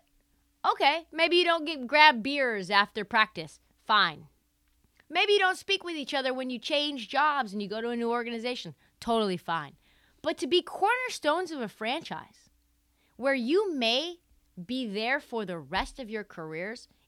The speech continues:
if the ownership group gets what they want and you not to be on speaking terms,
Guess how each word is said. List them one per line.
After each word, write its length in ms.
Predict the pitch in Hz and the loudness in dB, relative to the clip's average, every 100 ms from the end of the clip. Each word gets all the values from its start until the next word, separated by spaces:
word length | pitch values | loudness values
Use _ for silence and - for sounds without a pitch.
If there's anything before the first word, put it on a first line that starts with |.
| - | -12
if 160 | 202 | -12
the 120 | - - | -10 -8
ownership 560 | 185 202 220 - - | -6 -6 -8 -10 -12
group 300 | 185 208 240 _ _ | -6 -6 -6 _ _
gets 260 | 156 208 - | -10 -10 -8
what 140 | 202 | -10
they 140 | 196 185 | -6 -6
want 460 | 160 160 202 269 _ _ | -4 -2 -2 -2 _ _
and 240 | 202 190 | -4 -4
you 260 | 160 226 285 | -4 -4 -2
not 340 | 220 220 294 | 2 2 2
to 180 | 262 175 | -6 -8
be 260 | 165 262 - | -6 -6 -2
on 200 | 185 175 | -4 -4
speaking 460 | - - 233 349 | -10 -14 -10 -10
terms, 420 | 359 453 480 392 | -8 -8 -10 -14